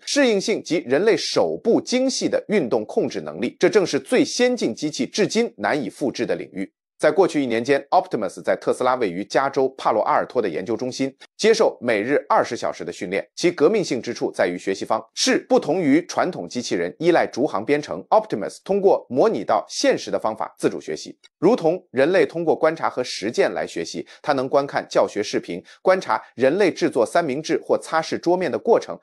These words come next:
然后在虚拟环境中复现这些动作。在模拟中，它会犯错、分析错误，并逐步改进，直至达到近乎完美的表现。这种持续学习循环使 Optimus Gen 三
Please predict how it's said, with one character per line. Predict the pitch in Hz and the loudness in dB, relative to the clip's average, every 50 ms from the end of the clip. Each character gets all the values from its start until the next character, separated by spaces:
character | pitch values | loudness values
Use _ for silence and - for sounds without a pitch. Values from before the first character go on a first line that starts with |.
| _ _ | _ _
然 | - 123 139 185 | 0 0 2 2
后 | 196 - 160 | 2 0 2
在 | 120 135 110 | 2 2 -2
虚 | - - - 226 240 | -2 -4 -4 -2 -2
拟 | 185 117 82 | 0 -2 -4
环 | - - 82 92 131 | -4 -4 -4 -4 -2
境 | 139 143 113 | -4 -6 -2
中 | 101 135 147 | -2 -2 -4
复 | 147 - - 247 - | -4 -4 0 2 2
现 | 131 - 110 85 | 2 2 0 -2
这 | - 101 | -2 -6
些 | 85 - 98 | -4 -4 -4
动 | 90 - 104 85 | -2 -2 -4 -2
作。 | - 104 - - | -4 -4 -4 0
在 | - 151 123 | 2 2 2
模 | 120 131 160 | 4 2 2
拟 | 143 107 | 2 0
中， | 95 123 139 139 - | -2 -2 -4 -4 -2
它 | - 110 | -4 -2
会 | - 120 98 - | 0 0 -2 -2
犯 | - - 165 139 107 | 0 0 0 0 0
错、 | - - 151 - - | 0 0 0 0 0
分 | - 160 165 | 0 0 0
析 | 160 175 180 | 0 -2 -4
错 | - - 202 131 | 0 4 4 4
误， | 104 85 - | 4 0 0
并 | - 156 127 110 | 0 0 0 0
逐 | - - 127 170 | 0 0 0 2
步 | 190 226 156 | 2 2 0
改 | - - 117 82 76 | 2 0 -2 -2 -2
进， | - - 180 170 113 87 | -4 -2 -2 -2 -2 -2
直 | - 117 123 170 180 | -4 -2 -2 -2 0
至 | - 202 151 | 0 -2 -2
达 | - - 85 87 104 | 0 0 -4 -2 0
到 | - 104 | 0 -2
近 | - - - 110 | -2 -2 -6 -6
乎 | 87 - 113 104 - _ | -6 -4 -6 -6 -6 _
完 | - 98 95 92 | -2 0 0 0
美 | 92 92 87 | 0 -2 -4
的 | - 95 | -4 -6
表 | 90 - - | -8 -8 -10
现。 | - - - - - _ _ _ _ - | -8 -6 -8 -8 -8 _ _ _ _ 0
这 | - 294 269 | 2 4 4
种 | 196 139 113 | 4 2 0
持 | - - - 151 | 0 0 0 0
续 | 160 175 135 | 2 0 -2
学 | - - 127 | 2 2 2
习 | 135 - 123 | 2 2 -4
循 | 117 - 104 117 | -4 -4 -6 -6
环 | - - 78 90 - | -4 -4 -4 -4 -4
使 | - - 110 - | -4 -4 -2 2
Optimus | - 110 - - - 107 98 92 - | 2 0 0 0 -4 -4 -4 -6 -6
Gen | - - 127 107 95 | -2 -2 -2 -2 0
三 | - - 147 151 | 0 0 0 0